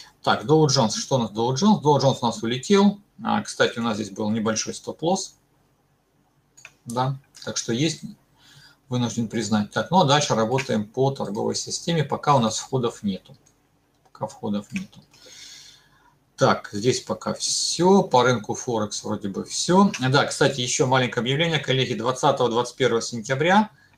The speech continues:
то есть завтра, послезавтра, будет двухдневный мастер-класс. Кому интересно, а, изучить и торговлю по индикаторам сип, Страйк, получить доступ к индикаторам импульсной торговой системы, да, то есть к индикаторам профиля рынка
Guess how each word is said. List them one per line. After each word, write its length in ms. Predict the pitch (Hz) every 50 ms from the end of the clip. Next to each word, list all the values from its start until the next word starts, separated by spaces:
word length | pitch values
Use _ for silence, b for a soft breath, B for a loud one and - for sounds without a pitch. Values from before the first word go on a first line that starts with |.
| _
то 120 | _ - 127
есть 120 | 120 104
завтра, 280 | 123 139 120 - 117 110
послезавтра, 600 | - - 117 113 123 131 123 180 202 196 - 127
будет 240 | 110 120 131 131 139
двухдневный 480 | 139 143 120 120 135 135 120 110 113 113
мастер-класс. 720 | 113 117 - - 123 117 - - 185 202 202 - - - _ _ _ _ _ _ _ _ _ _ _ _ _ _ _ _ _ _ _ -
Кому 240 | 135 127 135 135
интересно, 680 | 131 135 135 160 151 156 147 127 - - 120 113 104 - -
а, 280 | 117 113 113 113 113
изучить 420 | 107 110 127 - - 117 113 113 110
и 380 | 110 110 110 107 107 92 104 104
торговлю 320 | 131 120 113 139 127 117
по 140 | 110 120 117
индикаторам 500 | 110 113 107 - 113 110 110 104 107 104
сип, 380 | - - - 180 196 - - -
Страйк, 720 | - - - - - - 135 156 165 175 180 175 - - - B B B B B B B B B B -
получить 420 | 127 131 135 131 143 135 120 113
доступ 460 | 117 156 156 147 - - - 113 -
к 60 | -
индикаторам 720 | 131 120 117 107 123 - - 135 117 - - 110 107 110 131
импульсной 420 | 127 104 - 135 135 - 151 143
торговой 460 | - - 165 165 160 175 170 170 170
системы, 580 | 165 - - 170 - - - - 175 170 160 147
да, 160 | 113 127 147
то 100 | 147 -
есть 120 | - - -
к 40 |
индикаторам 600 | 127 120 113 127 - - 123 120 - 123 113 113 107
профиля 480 | - - 131 135 135 - - 123 123
рынка 460 | 120 131 123 120 113 - 117 110 -